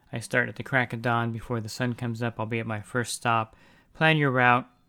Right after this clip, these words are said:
to where you're not disturbing your customers by getting there when the sun's rising. Definitely you don't want to be doing a pool that's right outside a bedroom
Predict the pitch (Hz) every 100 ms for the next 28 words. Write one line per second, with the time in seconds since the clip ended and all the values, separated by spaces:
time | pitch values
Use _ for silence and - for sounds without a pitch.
0 | - 123 123 120 123 120 117 - 127 117
1 | 120 120 113 - 127 - 120 113 113 113
2 | 117 120 120 117 117 113 113 110 - -
3 | _ 127 120 - 123 117 117 117 120 113
4 | 113 110 110 120 131 120 113 113 113 113
5 | 110 113 117 113 110 - - - - 131
6 | 123 - 131 120 113 - 120 113 107 -
7 | 113 110 107 120 113 120 120